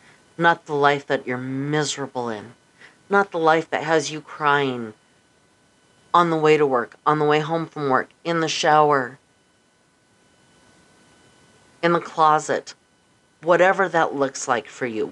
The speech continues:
wherever your space is, where you go to lick your wounds, what if you didn't have to have that anymore?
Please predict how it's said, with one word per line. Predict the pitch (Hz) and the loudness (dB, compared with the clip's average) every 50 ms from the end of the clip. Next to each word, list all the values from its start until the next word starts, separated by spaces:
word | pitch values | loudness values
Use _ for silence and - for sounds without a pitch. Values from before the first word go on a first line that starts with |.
| 117 131 | -6 -2
wherever | 135 143 147 151 160 170 190 190 180 175 | 0 2 4 6 6 4 4 2 0 -4
your | 151 139 135 135 143 147 156 | -6 -6 -2 0 2 2 2
space | 151 - - - - 139 143 143 143 - - | 0 -4 -8 -4 -2 0 0 0 -2 -6 -6
is, | 156 156 160 160 156 - - - _ _ - - - _ _ | -4 -4 -4 -6 -8 -12 -14 -16 _ _ -20 -20 -20 _ _
where | - 147 143 | -2 0 2
you | 139 135 147 156 156 | 2 2 0 -4 -4
go | 151 - 156 147 147 143 143 143 143 139 135 135 - _ _ _ _ _ _ _ _ _ _ _ | 0 2 4 6 6 8 8 6 6 6 4 0 -6 _ _ _ _ _ _ _ _ _ _ _
to | - | -6
lick | 160 147 139 135 139 - | -2 0 0 0 0 0
your | 151 147 | 0 0
wounds, | 139 143 147 147 147 156 165 160 - - - - _ _ _ _ _ _ _ _ _ _ _ _ _ _ _ _ _ _ _ _ _ _ _ _ _ _ _ _ _ _ _ _ _ _ _ _ _ _ _ _ _ _ _ _ _ _ _ _ _ _ | 2 2 0 0 0 -4 -6 -8 -10 -14 -14 -16 _ _ _ _ _ _ _ _ _ _ _ _ _ _ _ _ _ _ _ _ _ _ _ _ _ _ _ _ _ _ _ _ _ _ _ _ _ _ _ _ _ _ _ _ _ _ _ _ _ _
what | - 127 131 135 143 147 160 165 | -12 -6 2 4 6 6 6 4
if | 160 151 151 - - | 2 0 -2 -6 -12
you | 143 147 | -12 -10
didn't | 135 143 139 135 139 - | -4 -2 -2 -2 -4 -10
have | - - 131 127 - _ | -10 -8 -8 -8 -8 _
to | - | -14
have | - - - - 120 113 113 107 _ _ | -16 -14 -10 -6 -6 -6 -6 -8 _ _
that | 107 104 95 - - - | -8 -8 -8 -10 -12 -12
anymore? | 110 113 110 110 113 110 107 - - - | -12 -10 -10 -8 -8 -8 -8 -10 -10 -14